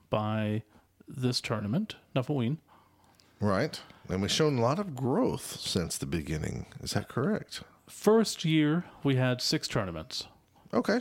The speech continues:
Speaker 1: Second year, we had eight tournaments. This year, we had sixteen.
Speaker 2: Holy moly.
Speaker 1: Sixteen tournaments in eleven months, because there's nothing in December. And there was at least two or three that could have been, but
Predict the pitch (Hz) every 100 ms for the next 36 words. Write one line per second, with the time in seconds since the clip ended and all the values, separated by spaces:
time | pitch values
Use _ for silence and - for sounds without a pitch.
0 | - - 156 151 165 165 180 - 143 147
1 | 160 156 147 135 135 143 - - _ _
2 | _ _ _ - _ - 160 - 165 160
3 | 135 117 113 - - 160 - - - 143
4 | 117 - - - _ _ _ - - 160
5 | 78 110 147 196 226 214 - 175 - -
6 | 196 208 180 165 147 143 139 - 135 139
7 | 143 117 120 143 175 135 135 - - -
8 | - - 131 123 113 113 107 127 127 143
9 | - 101 101 - _ _ _ _ - -
10 | - - _ - 135 139 139 135 135 -
11 | 135 135 135 131 123 127 123 147 202 -
12 | - - 156 170 151 139 - 147 147 147
13 | 139 120 - - 135 170 165 175 185 180
14 | 170 147